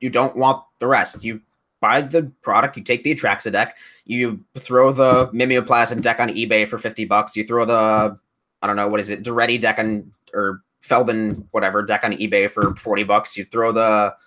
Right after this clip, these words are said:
Mimeoplasm one on there for forty-five bucks, and bam,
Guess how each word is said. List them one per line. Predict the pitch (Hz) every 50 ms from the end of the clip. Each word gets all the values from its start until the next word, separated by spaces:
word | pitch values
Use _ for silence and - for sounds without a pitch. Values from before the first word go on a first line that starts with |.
| _ _ _ _ _ _ -
Mimeoplasm | - - 104 127 135 120 104 - 113 107 104 110 110 107
one | 104 101
on | 98 101
there | 101 101
for | - 117
forty-five | 107 - 113 101 98 - 95 95 95
bucks, | 95 98 95 - -
and | 104 101 101 101 98 95
bam, | - 104 104 98 90 90 87